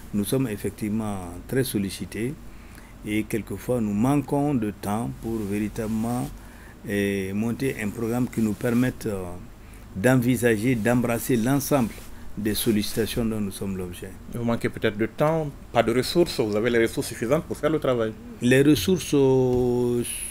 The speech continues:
Speaker 1: elles sont, on peut dire qu'elles sont suffisantes dans la mesure où les ressources mises à notre disposition par l'État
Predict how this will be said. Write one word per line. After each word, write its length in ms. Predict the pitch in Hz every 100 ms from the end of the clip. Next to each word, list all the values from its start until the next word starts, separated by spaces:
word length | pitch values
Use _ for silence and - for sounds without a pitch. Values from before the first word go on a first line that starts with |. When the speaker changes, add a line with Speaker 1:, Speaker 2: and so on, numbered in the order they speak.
| -
Speaker 1:
elles 180 | 123 117
sont, 160 | - 151
on 200 | 147 127
peut 240 | - 156
dire 220 | 143 180
qu'elles 160 | - 131
sont 180 | - 151
suffisantes 540 | - 127 135 151 165
dans 160 | 123 120
la 100 | 117
mesure 400 | 127 127 151 156
où 380 | 135 143 170 - - - -
les 160 | 113
ressources 380 | 127 131 160 -
mises 320 | 120 160 170
à 140 | 160 135
notre 180 | 135 113
disposition 580 | 117 - 123 110 135
par 180 | 131 107
l'État 440 | 107 101 120 139